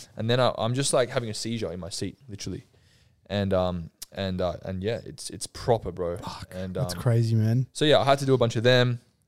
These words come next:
Speaker 1: and dude, like, it's just, it just healed me. And then once you're delivered from the demonic, uh, oppression, so you've casted out all the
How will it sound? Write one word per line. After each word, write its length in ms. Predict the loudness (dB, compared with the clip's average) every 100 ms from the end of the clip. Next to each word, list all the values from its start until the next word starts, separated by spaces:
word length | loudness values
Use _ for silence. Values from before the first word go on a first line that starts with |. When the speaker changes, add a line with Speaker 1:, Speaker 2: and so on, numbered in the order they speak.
| -20 -12
Speaker 1:
and 440 | -4 -2 -2 -6 -12 _ _
dude, 220 | -4 -2
like, 240 | -2 -4 -10
it's 100 | -12
just, 240 | -12 -12
it 80 | -14
just 180 | -12 -10
healed 260 | -4 -4
me. 100 | -4
And 100 | -6
then 200 | -4 -4 -6 -20 _ _ _ 0
once 260 | 0 4
you're 80 | 2
delivered 440 | 2 2 2 2 -2
from 440 | 0 0 0 -8 -14 _ _ _ _ -10
the 300 | 0 2 2 0
demonic, 540 | -2 0 -2 -8 -20 -20 _
uh, 100 | -18 -16 -12
oppression, 420 | -2 -2 0 -6 -8 _ _ _ _ _ _ _ -12
so 160 | -4 -2
you've 160 | -2
casted 380 | 2 2 2 0
out 180 | 2 0
all 220 | -2 -6
the 300 | -4 -8 -8